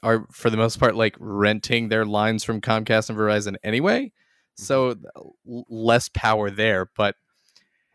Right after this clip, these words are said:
Speaker 1: to, there is no real reason other than,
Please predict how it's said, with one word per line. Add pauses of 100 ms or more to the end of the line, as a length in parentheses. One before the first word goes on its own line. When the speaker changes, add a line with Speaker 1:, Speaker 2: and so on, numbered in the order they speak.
(160)
Speaker 1:
to,
there
is
no
real (440)
reason (540)
other
than,